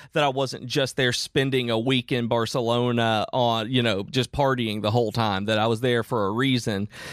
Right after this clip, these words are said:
It was, uh, it was just really interesting how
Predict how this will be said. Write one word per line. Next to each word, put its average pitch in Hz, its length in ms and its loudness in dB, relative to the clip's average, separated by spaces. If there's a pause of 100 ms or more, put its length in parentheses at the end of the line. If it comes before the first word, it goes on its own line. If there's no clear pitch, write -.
(180)
It 123 240 2
was, 113 380 0
uh, 110 240 2 (100)
it - 60 -4
was 156 140 2
just 175 160 -4
really 170 320 2
interesting 123 580 0
how 117 680 0